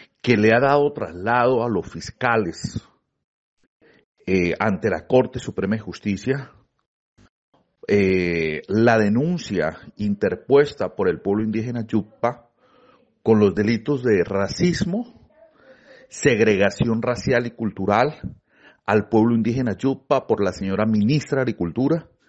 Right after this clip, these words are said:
y el señor director de la Agencia Nacional de Tierras. Esta denuncia interpuesta por el pueblo indígena Yupa a estos altos funcionarios se debe a que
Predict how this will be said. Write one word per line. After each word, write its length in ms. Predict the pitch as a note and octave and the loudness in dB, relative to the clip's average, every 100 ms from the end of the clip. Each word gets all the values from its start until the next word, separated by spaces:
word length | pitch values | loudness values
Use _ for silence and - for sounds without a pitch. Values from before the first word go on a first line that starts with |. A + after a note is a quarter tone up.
| _ _ _ _ | _ _ _ _
y 140 | G2 G#2+ | 2 4
el 120 | G#2 | 4
señor 460 | - G2 G2 G#2+ G#2+ | 0 -2 0 0 0
director 520 | A#2+ F#2 - G2 F#2 | 0 -2 0 0 2
de 80 | F#2 | 0
la 100 | E2+ | -2
Agencia 440 | - F#2 G2 - | -2 -2 0 -2
Nacional 420 | F2+ - E2+ E2 | -4 -6 -6 -4
de 120 | D2 | -6
Tierras. 640 | - D#2 D2+ - - - - _ _ _ _ _ _ _ - - - | -6 -8 -8 -12 -18 -18 -20 _ _ _ _ _ _ _ -20 -20 -8
Esta 320 | - - D#3 | -4 2 4
denuncia 520 | B2+ A#2 C3+ C3+ E3 | 4 2 0 -2 -2
interpuesta 960 | D3+ C3 A#2 F#2 - - E3 D#3+ D3 A#2+ | -2 -2 -4 -6 -6 0 0 0 -8 -8
por 300 | G2+ F2+ E2 - _ _ _ - _ - | -6 -6 -8 -16 _ _ _ -20 _ -6
el 160 | - | -2
pueblo 240 | - A2 A#2+ | 2 4 4
indígena 400 | B2 C3+ C3+ F2 | 2 0 -2 -2
Yupa 500 | A2+ A#2 - B2 A#2 | -2 -2 -2 0 2
a 40 | |
estos 320 | F#2+ - A#2+ | 0 -2 -4
altos 320 | B2+ A2 - | 0 0 -2
funcionarios 840 | - G#2+ F#2+ E2+ E2+ F2 A#2+ - - _ _ _ _ _ - - | -6 -4 -4 -2 0 -2 -6 -10 -20 _ _ _ _ _ -20 -8
se 200 | - B2 | 0 4
debe 360 | A2+ A2+ C#3 | 4 4 4
a 140 | D3 C#3+ | 0 -4
que 540 | - A2 F#2+ G2 - | -4 -4 -4 -6 -12